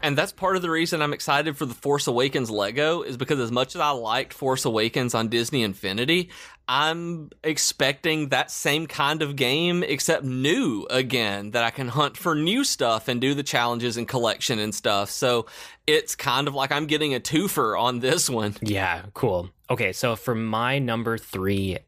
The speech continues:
Speaker 2: I have Final Fantasy fifteen. And this is not a game that I expect to make many people's end of the year lists because
Speaker 1: Really?
Speaker 2: Well, do you remember how many nitpicks I had about this game?
Speaker 1: Yeah, I do.
Speaker 2: Those are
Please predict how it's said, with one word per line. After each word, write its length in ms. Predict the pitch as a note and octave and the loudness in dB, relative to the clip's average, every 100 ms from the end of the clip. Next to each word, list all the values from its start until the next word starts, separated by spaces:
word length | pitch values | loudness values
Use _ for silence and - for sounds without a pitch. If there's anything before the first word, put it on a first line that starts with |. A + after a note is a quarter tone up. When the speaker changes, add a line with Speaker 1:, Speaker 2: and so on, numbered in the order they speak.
| - | -2
Speaker 2:
I 100 | G#2+ | -2
have 160 | A#2+ | -2
Final 280 | - A2+ G#2+ | -2 -2 -2
Fantasy 360 | G#2+ G#2 - F#2 | -2 -4 -4 -6
fifteen. 600 | - F#2 - - - - - - - - | -2 -4 -4 -6 -4 -6 -12 -20 -20 -6
And 420 | A2 G#2+ G#2 F#2+ - - _ _ - | -2 0 0 -4 -12 -20 _ _ -8
this 540 | G#2+ G2 G2 B2 D#3 | -4 -2 2 2 0
is 220 | - C#3 A#2 | -2 -2 0
not 360 | G#2+ G#2 A2+ | 0 0 0
a 40 | A2 | 0
game 380 | G2+ G2+ G#2 | 0 0 2
that 100 | G2+ | 2
I 160 | F#2+ F#2 | 0 0
expect 400 | F#2+ - G#2 - | -4 -4 -4 -4
to 100 | A#2 | -2
make 260 | G2+ F#2 F#2 | 0 0 -2
many 440 | F2+ F2+ A2 F#3+ | -2 0 0 -2
people's 400 | G3+ F#3+ F#3 F3 | -2 -2 0 0
end 160 | F3 F3 | 0 0
of 80 | |
the 100 | E3+ | -2
year 220 | F3 F3 F#3 | 0 0 2
lists 460 | F#3 F#3+ - - | 0 -2 -10 -8
because 540 | - B2+ B2+ B2 A2+ - - | -4 -2 0 0 0 -10 -6
Speaker 1:
Really? 540 | G#3+ F#4+ A#3+ A#2+ G2 G2+ | 0 2 2 2 0 -2
Speaker 2:
Well, 180 | E3 C3+ | 0 -2
do 340 | - - F#3+ | -6 -4 0
you 60 | G#3+ | 0
remember 240 | G3 F#3 | 2 0
how 100 | F3+ | 0
many 120 | F3 | 0
nitpicks 380 | D3 C#3 E3+ - | 0 -2 -4 -2
I 80 | D#3 | 0
had 140 | D#3 | 0
about 160 | D#3 D3+ | 0 -2
this 120 | D3+ | -2
game? 280 | D#3+ D#3+ D3 - - | 0 0 -2 -6 -12
Speaker 1:
Yeah, 340 | - E4 C4+ G#3+ | -4 0 0 0
I 80 | D#4+ | -2
do. 160 | - - | 2 2
Speaker 2:
Those 160 | - | 2
are 120 | G#3 | -2